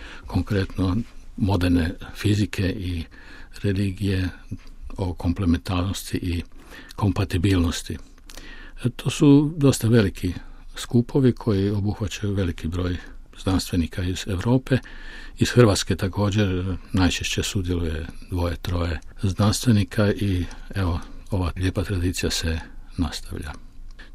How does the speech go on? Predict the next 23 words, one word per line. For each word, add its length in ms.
Ti 120
susreti 720
na 280
određeni 500
način 480
i 80
služe 440
međusobnom 580
upoznavanju 720
katoličkih 560
intelektualaca 840
po 260
europskim 380
sveučilištima, 720
koji 180
su 120
inače 360
dosta 380
izolirani, 680
jer 180
najveći 440
dio 340
zapravo 580